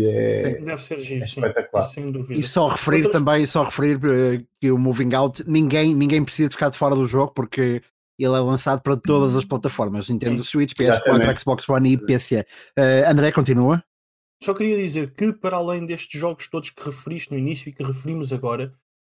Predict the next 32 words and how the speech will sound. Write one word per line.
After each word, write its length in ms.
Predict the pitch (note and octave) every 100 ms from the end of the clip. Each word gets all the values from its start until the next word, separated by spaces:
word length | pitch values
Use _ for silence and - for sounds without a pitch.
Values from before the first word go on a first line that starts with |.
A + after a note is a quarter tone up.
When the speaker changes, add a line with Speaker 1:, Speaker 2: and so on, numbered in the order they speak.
| -
Speaker 3:
ah, 260 | D3 D3 D#3+
antes 520 | F#3 F3 F3+ D#3+ D3+ D3
de 280 | F3 E3+
continuar 560 | D3+ F#3 E3+ D#3+ E3 D#3+
com 120 | -
os 100 | D3+
Games 300 | C#3 E3+ D3+
with 140 | C#3 C#3+
Gold, 200 | C#3+ -
falta 200 | B3+ C4
só, 260 | - G3 F#3+
não, 160 | A3+
já 140 | G#3 A3
disse 180 | A#3+ -
todos, 220 | E3+ D#3
já 100 | D3
disse 180 | C3+ -
o 60 |
Speaker 2:
Uhum. 60 | A#2+
Speaker 3:
Overlord, 380 | D#3+ D#3 D3+ -
por 120 | D3
isso 100 | C#3+ -
já 100 | D3
disse 200 | D#3+ C#3
Speaker 1:
Sim, 40 |
Speaker 3:
todos. 160 | D3 B2
Speaker 1:
sim, 60 |
já 100 | A2+
disseste 280 | A2+ A#2+ A#2
Speaker 2:
Já. 60 | G#2+
Speaker 1:
tudo. 120 | A2+
Speaker 3:
Queria 280 | G3+ A3 A3+